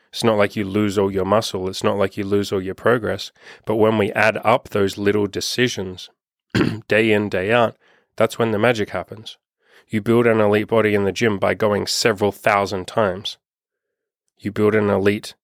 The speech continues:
or a, a satisfying sex and, and dating and relationship life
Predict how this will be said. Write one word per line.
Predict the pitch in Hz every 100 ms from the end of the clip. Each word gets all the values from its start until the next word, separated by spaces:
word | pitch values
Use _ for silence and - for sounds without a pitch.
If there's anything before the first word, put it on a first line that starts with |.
| _ _ _ _
or | 101 92
a, | 92 92 - -
a | 95
satisfying | - 113 107 101 - 107 101 92 _ _ _ _ -
sex | - 110 - 104
and, | 95 92
and | 95 92
dating | 104 101 98
and | 92
relationship | 98 104 120 104 - 95
life | 98 92 101 -